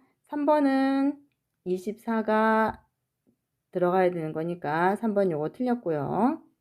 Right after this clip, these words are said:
그다음 사 번은 요거, 요거 사 번이지. 동그라미 사 번이지. 요거 백이니까 사 번도 틀렸네요. 그럼 오 번은 뭐가 돼?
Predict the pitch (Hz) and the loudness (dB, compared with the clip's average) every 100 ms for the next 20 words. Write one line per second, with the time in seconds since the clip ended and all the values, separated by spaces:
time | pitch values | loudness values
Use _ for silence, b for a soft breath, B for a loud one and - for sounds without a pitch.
0 | _ _ _ _ _ 180 165 151 143 - | _ _ _ _ _ -12 -8 -6 -6 -10
1 | - b b b _ 285 294 311 277 262 | -14 b b b _ -2 4 4 4 4
2 | 262 247 180 175 175 - 202 220 208 208 | 2 -2 -6 -4 0 2 4 6 6 4
3 | 233 226 214 160 151 - - 165 170 165 | -2 -2 -4 -4 -8 -14 -12 -12 -10 -10
4 | 156 175 160 156 143 - 147 170 - 160 | -10 -10 -8 -10 -10 -12 -8 -8 -6 -6
5 | 175 233 196 - 143 147 151 156 180 165 | 2 2 2 -2 -8 -6 -8 -10 -10 -8
6 | 165 180 208 226 - 226 175 147 143 151 | -6 -4 -4 -6 -6 -4 -4 -6 -8 -4
7 | 185 269 302 _ b b b _ 233 233 | -2 -2 -4 _ b b b _ 0 6
8 | 208 240 302 285 160 151 151 127 - | 8 8 6 4 0 -2 -4 -6 -10